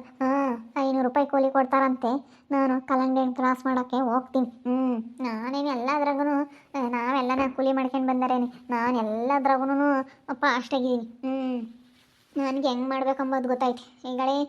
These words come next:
ನಾನ್ ಎಂತ, ಇಂಥ ಸಂದರ್ಭ ಬಂದ್ರು ನಾನು ಒಬ್ರ ಕೈ ಕಾಲು ಹಿಡಿ ಅಂತಾಳಲ್ಲ ನಾನು ಯಾವತ್ತೂನು. ಹ್ಮ್, ನಾನು ಯಾವತ್ತೇ ಆಗ್ಲಿ ದುಡ್ಡು ಕಂಡು ತಿಂತೀನಿ.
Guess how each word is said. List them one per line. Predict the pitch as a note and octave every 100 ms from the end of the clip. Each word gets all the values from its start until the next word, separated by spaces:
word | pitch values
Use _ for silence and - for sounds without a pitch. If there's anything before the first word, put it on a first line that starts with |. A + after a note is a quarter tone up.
| - - -
ನಾನ್ | C4+ A#3+
ಎಂತ, | A#3+ C4 C#4+ C#4 C4+
ಇಂಥ | B3 B3 C4 B3 A#3+
ಸಂದರ್ಭ | C#4 B3 B3+ C4 C4+
ಬಂದ್ರು | C#4 C#4 C#4
ನಾನು | C4+ C4
ಒಬ್ರ | B3
ಕೈ | B3+ C4 B3+
ಕಾಲು | C4+ C4
ಹಿಡಿ | B3
ಅಂತಾಳಲ್ಲ | C4 B3 A#3+ B3 B3
ನಾನು | A#3+ B3 A#3
ಯಾವತ್ತೂನು. | A#3 A#3 A#3+ - B3
ಹ್ಮ್, | A#3 - _ B3 C4 B3 A3+ A3+ - _
ನಾನು | B3
ಯಾವತ್ತೇ | A#3 A3+ A#3 B3 B3+
ಆಗ್ಲಿ | A#3+ A#3+
ದುಡ್ಡು | A#3 A#3
ಕಂಡು | A#3+ A3+
ತಿಂತೀನಿ. | A#3+ A3+ A3+